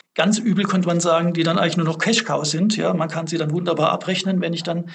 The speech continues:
was kostet, äh, ein covid-Patient mit vielleicht neunzig Jahren,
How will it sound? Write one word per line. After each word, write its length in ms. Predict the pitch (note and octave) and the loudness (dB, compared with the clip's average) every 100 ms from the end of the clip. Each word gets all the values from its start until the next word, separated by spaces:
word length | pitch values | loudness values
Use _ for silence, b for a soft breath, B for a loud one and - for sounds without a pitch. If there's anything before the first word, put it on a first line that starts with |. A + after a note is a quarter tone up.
| B | B
was 160 | E3+ - | -12 -10
kostet, 400 | - A3+ - - | -6 -6 -6 -6
äh, 220 | F3 E3+ E3+ B - | -2 -2 -4 B -2
ein 160 | F3+ | -2
covid-Patient 1400 | F3+ G#3 G#3+ A3 - - - F3+ - F#3+ G#3+ G#3+ - - G3 | 0 0 0 -2 -14 -10 -6 -4 0 4 4 4 0 -2 0
mit 240 | F3 E3+ | 0 0
vielleicht 380 | - E3+ D#3+ D#3+ | 0 0 0 0
neunzig 480 | E3+ F#3 F#3 D#3 D3+ | 2 2 0 -2 0
Jahren, 580 | D3 F3 G3+ A#3+ A3+ | 2 2 4 4 2